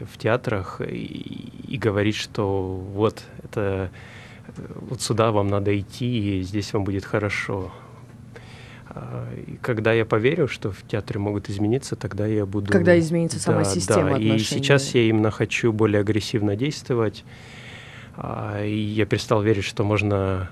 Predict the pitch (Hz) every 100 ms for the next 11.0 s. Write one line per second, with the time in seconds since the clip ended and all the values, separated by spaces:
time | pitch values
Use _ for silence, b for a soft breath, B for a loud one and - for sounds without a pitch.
0 | - - 120 98 113 98 - 151 147 127
1 | - 127 - 120 123 120 107 107 104 104
2 | 101 98 - 104 113 104 101 - 101 98
3 | 95 95 107 101 101 120 123 113 110 104
4 | 98 110 104 95 - - 101 101 95 -
5 | 101 98 107 104 101 98 98 95 101 117
6 | 135 - - - 104 104 - 110 104 101
7 | 98 - 107 98 98 - 110 107 95 -
8 | - 131 113 - B B B B B -
9 | 113 104 - 131 156 - 123 104 101 101
10 | 98 98 101 98 98 104 - - -